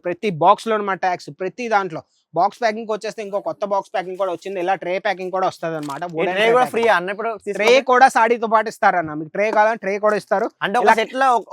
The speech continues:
Speaker 2: ఒక సెట్ ఇస్తారా?
Speaker 1: లేదు, ఒక్కొక్క సాడీకి ఒక్కొక్క ట్రే. సెట్ లోని సిక్స్ పీసెస్ ఉంటే సిక్స్ ట్రేస్ వస్తాయి మీకు అనమాట. చూడండి, ఇలా క్యాటలాగ్స్ కూడా ఇస్తారు. ప్రతి బంచ్ లో ఇలా క్యాటలాగ్స్ ఇస్తారు.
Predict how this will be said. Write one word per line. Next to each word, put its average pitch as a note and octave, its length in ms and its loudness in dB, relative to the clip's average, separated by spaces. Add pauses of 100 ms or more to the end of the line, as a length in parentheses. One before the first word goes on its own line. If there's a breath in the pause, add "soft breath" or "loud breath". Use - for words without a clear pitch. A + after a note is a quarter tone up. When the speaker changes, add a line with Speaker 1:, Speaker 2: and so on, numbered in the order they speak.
Speaker 2:
ఒక G#3 180 0
సెట్ F3 220 -6
ఇస్తారా? D#3+ 260 -4 (260)
Speaker 1:
లేదు, C4 200 6 (100)
ఒక్కొక్క B3+ 340 0
సాడీకి C#4 320 2
ఒక్కొక్క B3 320 0
ట్రే. D3 140 -8 (360)
సెట్ G#3 300 -2
లోని C#4+ 280 4
సిక్స్ - 200 -8
పీసెస్ C#4 320 -4
ఉంటే C#4+ 220 0
సిక్స్ C#4+ 220 -10
ట్రేస్ C#4 280 0
వస్తాయి A3+ 280 0
మీకు F3+ 160 -2
అనమాట. D#3 260 0 (180)
చూడండి, G#3 320 2
ఇలా G#3 180 6
క్యాటలాగ్స్ F#3+ 460 2
కూడా A3+ 180 4
ఇస్తారు. G#3+ 320 0
ప్రతి G3 280 -4
బంచ్ G3+ 220 2
లో B3+ 100 -2
ఇలా G3+ 100 6 (100)
క్యాటలాగ్స్ F3+ 440 -4
ఇస్తారు. F#3 280 -6